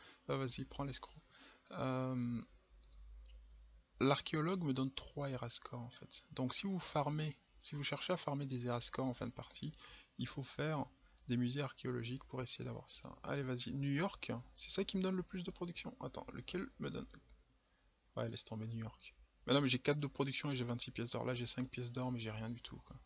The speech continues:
Euh, ici. Ah, c'est cet apôtre qui m'attaquait, d'accord. Vas-y, continue à m'attaquer maintenant. Voilà, donc là, je renforce ma religion.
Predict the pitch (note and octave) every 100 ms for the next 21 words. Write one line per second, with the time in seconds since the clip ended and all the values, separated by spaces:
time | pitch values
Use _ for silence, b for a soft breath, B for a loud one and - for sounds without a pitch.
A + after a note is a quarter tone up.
0 | - - - - _ _ _ - - _
1 | _ _ - - - - - - - B2
2 | B2 B2 - D3+ - F3 - _ _ _
3 | _ _ _ _ _ _ - D#3+ G3 G3
4 | D3+ D#3+ D3 C#3+ F3+ G3 - - C#3+ C#3
5 | D3 - - D3 - - - - - _
6 | _ - B2 A#2+ - D3+ - G3+ F3+ D3
7 | B2 - A#2 A#2+ B2 C3+ - - - -
8 | - _ _ _ _ - - _ _ _
9 | _ _ - _ - C#3 B2+ A#2+ B2+ B2+
10 | - D3 B2 C3 - C3+ - B2+ B2 A#2
11 | A#2+ B2